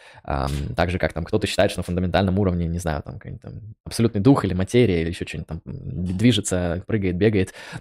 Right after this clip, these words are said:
А, то есть можно ли сказать, что он религиозный или нет? Ну, вопрос такой дискуссионный. А, тут вопрос еще к, к тому,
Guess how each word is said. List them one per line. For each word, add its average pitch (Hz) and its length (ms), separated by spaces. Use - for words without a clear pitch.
А, 85 340
то 82 120
есть - 140
можно 113 200
ли 117 80
сказать, 110 180
что - 100
он 101 80
религиозный 104 420
или 107 80
нет? - 220
Ну, - 240
вопрос 117 260
такой 98 200
дискуссионный. 95 520
А, 78 380
тут 85 160
вопрос 98 280
еще 98 120
к, - 40
к - 60
тому, 107 360